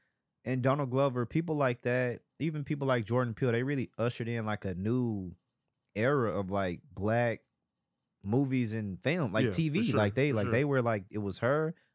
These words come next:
Speaker 1: Donald Glover, uh, especially her for women, like, I'm, like,
Speaker 2: Mm-hmm.
Speaker 1: she really was, like,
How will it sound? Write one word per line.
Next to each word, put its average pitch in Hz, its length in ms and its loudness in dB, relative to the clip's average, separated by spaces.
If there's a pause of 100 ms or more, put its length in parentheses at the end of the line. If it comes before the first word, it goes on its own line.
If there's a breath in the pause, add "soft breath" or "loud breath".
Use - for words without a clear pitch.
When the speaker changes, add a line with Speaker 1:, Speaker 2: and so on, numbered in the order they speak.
(120 soft breath)
Speaker 1:
Donald 120 260 2
Glover, 127 500 2 (460 soft breath)
uh, 104 60 0
especially 156 440 0
her 117 160 4
for 90 100 -6
women, 107 360 0
like, 92 240 0
I'm, 107 220 0
like, 98 200 0
Speaker 2:
Mm-hmm. - 40 -8
Speaker 1:
she 160 220 0
really 120 220 2
was, 110 260 0
like, 101 300 0